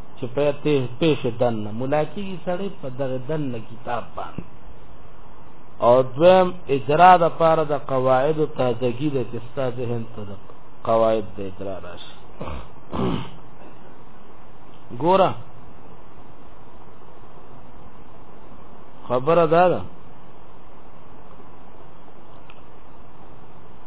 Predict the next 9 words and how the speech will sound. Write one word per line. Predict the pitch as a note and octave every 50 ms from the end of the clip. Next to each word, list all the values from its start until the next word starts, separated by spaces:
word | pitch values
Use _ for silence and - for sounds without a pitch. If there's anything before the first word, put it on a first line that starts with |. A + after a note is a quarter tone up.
| - - - - - - - - - - - - - - - - - - - -
چې | - - C3 B2+
په | B2+ - D3+ D3+
خطبو | - D#3 E3 D#3+ - - D3 D#3 G3+ A3+ A3+ G#3+
کې | G#3+ - G3+ G3+ F#3+ F3+ - - - - - - - - - - - - - - - - - - -
به | A2 A#2+ C3+
د | C#3 C#3+ C#3
پنځو | C3 C3+ - D3 D3+ D3 C#3 C#3+ F3+ G3 F#3+
قسمه | F#3 - F3+ E3 - D#3+ D3+ D3+ D3+ D3 C#3+ C#3+ - - - - - - - - - - - - - - - - - - - - - - - - - - - - - - - - - - - - - - - - - - - - - - - - - - - - - - - - - - - - - - - - - - - - - - - - - - - - - - - - - - - - - - - - - - - - - - - - -
هستو | - - - - A#2+ - A#2 A2+ - E3+